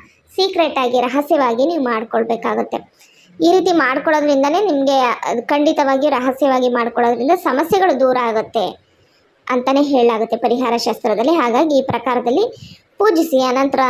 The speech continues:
ನಮಸ್ಕಾರ ಮಾಡ್ಕೊಂಡು ಆ ವಿಳೆದೆಲೆ ಮತ್ತೆ ಬೆಲ್ಲ ಎರಡನ್ನ ಕೂಡ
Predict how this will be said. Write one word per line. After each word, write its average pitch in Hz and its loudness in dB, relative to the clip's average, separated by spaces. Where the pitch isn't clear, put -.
ನಮಸ್ಕಾರ 277 0
ಮಾಡ್ಕೊಂಡು 233 -2
ಆ 349 2
ವಿಳೆದೆಲೆ 339 0
ಮತ್ತೆ 277 -4
ಬೆಲ್ಲ 220 0
ಎರಡನ್ನ 247 0
ಕೂಡ 254 0